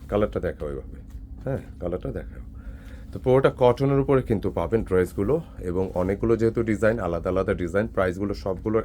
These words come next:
একই থাকবে দুই হাজার পঞ্চাশ। তো একটু সময় নিয়ে দেখবেন, এটা আরেকটা কালার, তুমি কালারগুলো খুলতে থাকো, দেখাতে থাকো। আচ্ছা, পিচ কালার উপর কালারগুলো মেনশন করা হবে, আপনারা খেয়াল করবেন। ডিভাইসের ব্রাইটনেসের জন্য কালার লাইট ডিপ হতে পারে,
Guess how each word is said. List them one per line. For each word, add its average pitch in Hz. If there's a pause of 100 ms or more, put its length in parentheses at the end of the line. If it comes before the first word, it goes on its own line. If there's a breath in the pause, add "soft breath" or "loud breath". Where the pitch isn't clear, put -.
একই 90
থাকবে 82
দুই 85
হাজার 87
পঞ্চাশ। 92
তো 92
একটু 87
সময় 131
নিয়ে 123
দেখবেন, 76 (600 loud breath)
এটা 107
আরেকটা 104
কালার, 98
তুমি 117
কালারগুলো 98
খুলতে 104
থাকো, 101
দেখাতে - (100)
থাকো। - (880 loud breath)
আচ্ছা, 101
পিচ 143
কালার 95
উপর 76
কালারগুলো 123
মেনশন 120
করা 135
হবে, 135 (720 loud breath)
আপনারা 101
খেয়াল 98
করবেন। 117
ডিভাইসের 98
ব্রাইটনেসের 87
জন্য 101
কালার 95
লাইট 85
ডিপ 101
হতে 107
পারে, 104